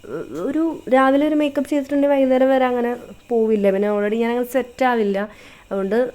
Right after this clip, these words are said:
ഏഹ്, മേക്കപ്പ് എൻ്റെ ഫ്രണ്ട്സിനെ കളിയാക്കി പറയാറുണ്ട്, "നീ ഇടയ്ക്കിടയ്ക്ക് മേക്കപ്പ് ചെയ്യുന്നുണ്ടോ?" ചോദിക്കും. അപ്പം എൻ്റെ ഫേസിൽ രാവിലെ ഒരു മേക്കപ്പ് നല്ല രീതിയിൽ കറക്റ്റായിട്ടാണ് ചെയ്യുന്നതെങ്കിൽ, ഏഹ്, പിന്നെ വൈകുന്നേരം വരെ അതങ്ങനെ നിൽക്കാറുണ്ട്. പിന്നെ കഴുത്തിൽ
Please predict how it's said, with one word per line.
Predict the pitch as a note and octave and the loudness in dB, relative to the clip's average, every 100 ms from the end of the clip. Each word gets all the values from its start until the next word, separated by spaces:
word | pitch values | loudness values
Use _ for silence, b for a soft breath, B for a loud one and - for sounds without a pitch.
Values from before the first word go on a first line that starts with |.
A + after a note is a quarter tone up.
| - | -8
ഏഹ്, | A3+ A#3 A#3 A#3 A#3 A3 | -6 -2 -2 0 -2 -2
മേക്കപ്പ് | A#3 A#3 A3+ A#3+ | -4 -4 -4 -2
എൻ്റെ | A3 G#3 | -2 -2
ഫ്രണ്ട്സിനെ | G#3 A#3+ A3 A#3 A3+ | 2 2 2 -2 -2
കളിയാക്കി | A#3 A3 G3+ | 0 0 0
പറയാറുണ്ട്, | G#3+ G#3+ G#3 G#3+ | 0 0 0 0
"നീ | A#3 | 0
ഇടയ്ക്കിടയ്ക്ക് | C4+ A#3+ - C#4 C4 C4 B3+ | 0 -4 -4 -4 -2 -2 0
മേക്കപ്പ് | B3 A#3+ A3+ A3+ | 0 0 -4 -2
ചെയ്യുന്നുണ്ടോ?" | A#3 G#3+ G#3 G3+ | -2 0 0 0
ചോദിക്കും. | F#3+ F3+ E3+ F#3 B B B B B B - A3+ | 0 -2 -6 -12 B B B B B B -20 -16
അപ്പം | A3 A#3+ B3+ - F#3 F#3+ | -10 -8 -8 -10 -14 -10
എൻ്റെ | A#3 C4+ | -4 0
ഫേസിൽ | C#4+ C4+ C4+ D4 D4+ | 2 2 0 -2 0
രാവിലെ | C4+ B3+ C4+ | 0 2 2
ഒരു | D4+ | 2
മേക്കപ്പ് | D4+ D4+ C#4 C#4+ | 0 -2 -6 -2
നല്ല | C#4+ C#4 | -2 0
രീതിയിൽ | C#4+ C4+ C#4 D#4 E4 - | -2 -2 -2 -2 -4 -6
കറക്റ്റായിട്ടാണ് | C4+ C4 - C#4+ C#4 C#4+ D4 | -6 -4 0 2 2 0 -2
ചെയ്യുന്നതെങ്കിൽ, | C#4 B3 B3 C4 C4+ C#4 G4 - B B B B B | -2 -2 -2 -2 -4 -6 -8 -10 B B B B B
ഏഹ്, | B3 A#3+ | -8 -6
പിന്നെ | B3 A#3+ | -2 -2
വൈകുന്നേരം | A#3+ A3+ A3+ A3 | 0 0 0 0
വരെ | A3 G#3+ | 0 0
അതങ്ങനെ | G#3+ G#3+ | 0 0
നിൽക്കാറുണ്ട്. | G#3+ G#3 F#3 F#3+ F#3 F#3+ - | -4 -6 -8 -6 -6 -8 -10
പിന്നെ | - A3 A3+ | -10 -8 -8
കഴുത്തിൽ | - B3 B3 A#3+ - C4+ | -4 -2 -2 -4 -6 -4